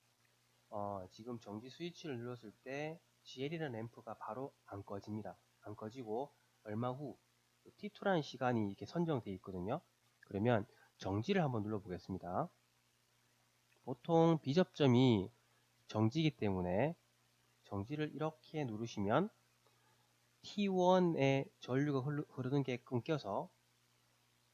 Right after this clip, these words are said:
티원 접점이 모두 복귀를 할 겁니다. 얘도 복귀,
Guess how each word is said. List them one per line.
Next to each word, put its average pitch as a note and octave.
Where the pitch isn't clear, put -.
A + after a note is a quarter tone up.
티원 F#3
접점이 A#2+
모두 A2
복귀를 C#3
할 G2
겁니다. -
얘도 C3+
복귀, G#2